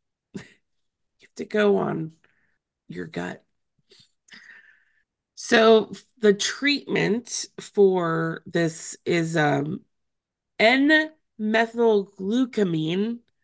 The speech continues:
antimoniate. <laughs>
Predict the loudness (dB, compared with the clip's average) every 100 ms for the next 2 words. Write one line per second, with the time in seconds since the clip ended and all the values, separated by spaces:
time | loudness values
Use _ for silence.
0 | _ _ _ _ _ _ _ 0 2 2
1 | 0 -2 0 2 2 2 2 -2 -6 -10
2 | -20 -20 _ -12